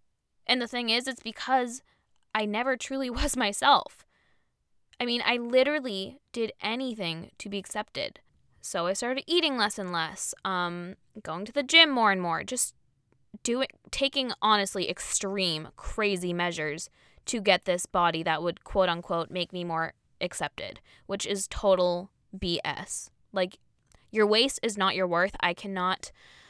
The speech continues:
I cannot hone that in on you enough because I look back and I'm s-, <laughs> I'm gonna cry. <laughs> I feel so sad for the girl that I used to be that really believed that her waist was her worth.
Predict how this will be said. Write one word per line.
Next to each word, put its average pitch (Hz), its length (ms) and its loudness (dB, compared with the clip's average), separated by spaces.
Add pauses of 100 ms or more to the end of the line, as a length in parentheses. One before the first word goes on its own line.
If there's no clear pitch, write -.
(500)
I 233 80 0
cannot 214 400 2 (140)
hone 202 260 -2
that 185 160 4
in 180 100 2
on 180 160 0
you 190 140 0
enough 175 420 -2
because 196 320 -6
I 185 100 2
look 190 260 -2
back - 360 4 (340)
and 208 120 -2
I'm 262 120 0
s-, - 340 -2 (100)
<laughs> - 120 -16
I'm - 80 2 (400)
gonna 262 140 -2
cry. 403 380 8 (600)
<laughs> - 640 -10
I 294 120 6
feel 330 200 0
so 311 200 0
sad 311 380 4
for 269 120 -2
the 254 100 -2
girl 254 240 0
that 240 120 -2
I 233 40 0
used 233 260 -6
to 220 60 -10
be 247 140 -6
that 202 240 0
really 233 380 -4 (600)
believed 240 360 -4
that - 160 0
her 214 160 -4
waist 208 340 -4
was 208 200 -8
her 196 200 -6
worth. 247 280 0